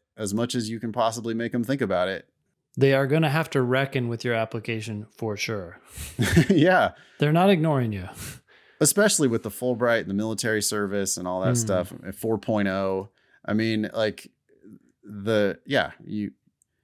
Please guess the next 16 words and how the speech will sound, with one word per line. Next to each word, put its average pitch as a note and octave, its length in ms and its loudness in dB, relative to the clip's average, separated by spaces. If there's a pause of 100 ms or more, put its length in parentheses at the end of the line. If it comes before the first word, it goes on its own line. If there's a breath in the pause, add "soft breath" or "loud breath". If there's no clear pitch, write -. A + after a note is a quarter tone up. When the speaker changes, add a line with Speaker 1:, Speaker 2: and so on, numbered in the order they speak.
(440)
Speaker 1:
these G#3+ 200 6
people C#3 460 2
are G#2 180 0
true - 440 -2
killers. F#2 480 0
I F#2 80 -6
mean, G#2 140 0
these B2 140 0
people A#2 340 -4
are F2+ 400 -4
the F#2+ 120 -10
best A2+ 320 0
they A2 140 -2
can G2 100 -6
possibly F#2 420 -4
be. D#2+ 280 -12